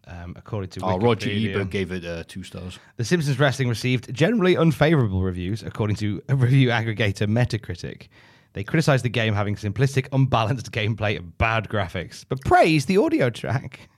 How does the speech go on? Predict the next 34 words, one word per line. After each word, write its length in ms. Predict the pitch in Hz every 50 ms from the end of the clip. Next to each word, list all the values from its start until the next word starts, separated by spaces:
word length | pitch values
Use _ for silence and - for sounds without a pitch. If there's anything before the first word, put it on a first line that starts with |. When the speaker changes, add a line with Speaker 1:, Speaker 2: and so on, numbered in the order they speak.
| _ -
Speaker 1:
<laughs> 100 | 208 - - 196 - _ - - 226 226 226 233 226 220 180 - -
Uh, 260 | 156 151 147 151 156 147 - -
Doug 240 | 196 190 196 202 196
Perry 240 | 190 185 185 185 175
of 80 | 160 170
I 140 | 170 170 165
G 160 | 147 165 170
N 100 | 165 165
described 380 | 151 151 143 - 165 156 151 135
The 80 | 143
Simpsons 340 | 131 139 156 147 127 135 127 131
Wrestling 320 | 151 143 - 139 131 -
as 200 | - - 139 127
one 140 | 143 147 147
of 60 | 135
the 120 | 147 - - -
ugliest 560 | 185 190 180 131 180 185 185 - - 180 147
<laughs> 100 | - 143
games 400 | 190 254 - - 262 - 220 -
he's 160 | 466 453 -
ever 220 | 453 311 302 320
seen. 500 | 339 403 311 302 453 427 285 262 240 214 220 - - - - -
The 100 | - 240
most 380 | 247 269 277 269 403 427 415 -
horrific 640 | - - 285 294 294 381 427 320 - 453 302 - 285
demolition 680 | - 392 427 415 392 330 311 302 294 - - - 359 233
of 220 | - 220 240 240
a 60 | 269
license 720 | 262 254 254 254 285 302 311 - - - 302 302 320 - - - -
ever. 420 | 240 254 269 269 220 175 135 - - - - _ _ _ _ _ _ _ _ _ _ _ _ _ - - _ _ _ - - _ _ _ - - _ _ _ _ - - _ _ _ - -
<laughs> 400 | 240 226 214 202 226 - - _ -
Wowzers. 1300 | 208 214 226 220 214 208 202 196 196 190 185 185 175 151 135 147 135 123 110 104 107 123 135 - - 294 - -
<laughs> 40 | _ _ _ _ _ _ _ _ - 466 - _ - 571 453 - _ - 494 _ _ _ _ _ _ _ _ _ _ _ _ - - - 247 247 240 226 208 185 165 - - _ -
Oh, 380 | 127 127 120 117 110 104 95